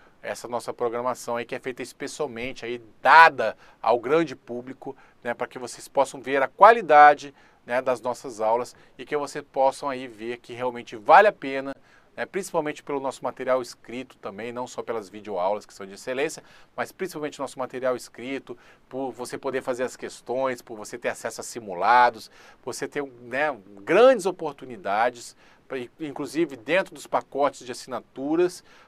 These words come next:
você poder aí ter uma preparação pra prova oral, né? Tem muitas oportunidades que são abertas para você aí dentro, principalmente da assina-,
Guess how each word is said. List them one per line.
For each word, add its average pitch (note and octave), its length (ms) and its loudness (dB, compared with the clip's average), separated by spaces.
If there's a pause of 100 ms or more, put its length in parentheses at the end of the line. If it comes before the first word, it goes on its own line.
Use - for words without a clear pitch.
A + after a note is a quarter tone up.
você C3+ 300 -8
poder C3+ 480 -4
aí B2+ 320 -4 (300)
ter C3+ 80 -8
uma C3+ 160 0
preparação C#3+ 520 0
pra C3 100 0
prova C3 300 2
oral, C3 600 8 (260)
né? C#3 140 -4
Tem E3 240 -6
muitas G3+ 560 4
oportunidades C3+ 840 -4
que - 120 -20
são D3 300 -6
abertas C#3+ 720 -2
para C#3+ 240 -4
você B2 480 -12 (340)
aí B2 160 -4
dentro, C3 440 -8
principalmente C3+ 500 -18
da E3+ 60 -2
assina-, C3+ 280 -14